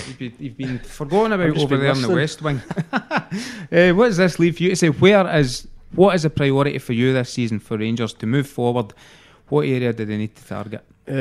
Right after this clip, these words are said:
Speaker 2: in a nutshell, they have to keep James Tavernier. They have to get an experienced centre-half,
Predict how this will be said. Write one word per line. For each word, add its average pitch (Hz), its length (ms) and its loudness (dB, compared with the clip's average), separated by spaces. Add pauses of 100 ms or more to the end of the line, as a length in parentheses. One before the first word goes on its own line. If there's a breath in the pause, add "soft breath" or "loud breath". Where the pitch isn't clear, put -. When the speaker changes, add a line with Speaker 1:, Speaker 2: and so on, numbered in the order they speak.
(100)
Speaker 2:
in 131 80 -2
a 131 80 0
nutshell, 131 600 -2
they 120 120 -8
have 123 200 -6
to 113 100 -14
keep - 400 -6
James 127 320 0
Tavernier. 123 640 -2 (400 soft breath)
They 131 60 -6
have 123 120 -6
to 131 80 -6
get 123 200 -4
an 123 100 -6
experienced 139 640 2
centre-half, 123 800 -8